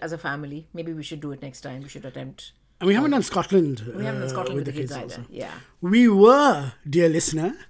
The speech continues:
Speaker 2: going to go to Europe, but किसी का वीजा नहीं आया टाइम पर।
Speaker 1: हाँ, मैं सोच रही हूँ अपना finally to give up this feeling of if I swap my Indian passport for the U K passport, you know, I will lose my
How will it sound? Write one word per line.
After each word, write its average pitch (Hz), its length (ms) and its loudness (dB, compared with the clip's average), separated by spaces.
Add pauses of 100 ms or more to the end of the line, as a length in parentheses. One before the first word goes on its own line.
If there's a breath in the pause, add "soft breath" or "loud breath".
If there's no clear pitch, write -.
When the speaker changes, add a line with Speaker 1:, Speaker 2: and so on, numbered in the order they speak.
(120)
Speaker 2:
going 170 260 2
to 165 80 -2
go 175 160 2
to 185 80 0
Europe, 160 400 0
but 175 160 -8
किसी 269 220 0
का 269 120 2 (140)
वीजा 196 280 4
नहीं 190 180 4
आया 123 280 -6
टाइम 131 240 -8
पर। 123 160 -12
Speaker 1:
हाँ, 262 100 -2
मैं 302 80 -2
सोच 349 460 -4
रही 330 140 -4
हूँ 269 100 -2
अपना 240 200 -6 (140)
finally 233 760 -4 (160)
to 196 300 -10 (420 soft breath)
give 240 180 -4
up 247 100 -4 (140)
this 190 220 -6 (800)
feeling 196 380 -8
of 175 140 -10 (280)
if - 240 -12
I 175 80 -2
swap 190 500 -10
my 175 160 -6
Indian 160 220 -10
passport 160 420 -10
for 156 60 -18
the 151 160 -12
U 151 100 -12
K 156 60 -10
passport, 143 420 -14
you 143 80 -14
know, 151 260 -12
I 139 140 -6
will 160 240 -8 (160)
lose 170 340 -6
my 165 140 -8